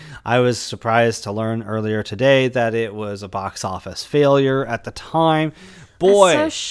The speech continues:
Speaker 2: shocking.
Speaker 1: thank goodness for the invention of the video market, because it has grown in such esteem over the years because of that. Uh, Kurt Russell is one of several members of an Antarctic research facility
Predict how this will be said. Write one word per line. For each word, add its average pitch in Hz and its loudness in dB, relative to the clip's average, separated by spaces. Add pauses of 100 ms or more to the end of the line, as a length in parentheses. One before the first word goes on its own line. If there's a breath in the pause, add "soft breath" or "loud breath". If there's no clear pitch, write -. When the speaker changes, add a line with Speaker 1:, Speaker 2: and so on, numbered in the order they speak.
Speaker 2:
shocking. 185 -8
Speaker 1:
thank 160 -6
goodness 147 0
for 131 -4
the 123 -2
invention 117 -4
of 110 -6
the 113 -6
video 110 -2
market, 101 -4
because 104 -10
it 123 -4
has 104 -8
grown 123 -4 (340 soft breath)
in 120 -8
such - -4
esteem 113 -4 (420 soft breath)
over 110 -4
the 104 -6
years 98 -8
because 104 -4
of 85 -10
that. 85 -16 (680 soft breath)
Uh, 104 -10
Kurt 160 -2
Russell 139 4
is 120 -2
one 120 -2
of 117 -6
several 135 0
members 120 -4
of 113 -6
an 101 -10
Antarctic 113 -4
research 143 -2
facility 131 -2